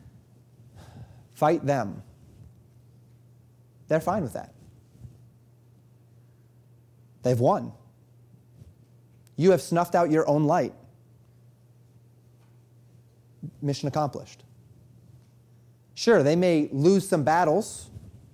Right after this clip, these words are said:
on the external because you fought back, but they've also won because you've snuffed out your light,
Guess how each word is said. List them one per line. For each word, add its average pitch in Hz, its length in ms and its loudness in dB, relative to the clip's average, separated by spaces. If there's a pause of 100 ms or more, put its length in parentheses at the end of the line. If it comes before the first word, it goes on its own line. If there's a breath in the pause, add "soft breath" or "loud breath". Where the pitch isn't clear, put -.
on 151 160 2
the 165 100 4
external 156 520 0
because 147 360 -2
you 147 80 -2
fought 135 260 0
back, 139 360 -2 (680)
but 143 100 -4
they've 156 160 4
also 143 260 2
won 143 300 -2 (1000)
because 127 260 -4
you've 127 100 -6
snuffed 107 260 -10
out 110 120 -6
your 117 120 -6
light, 135 240 -6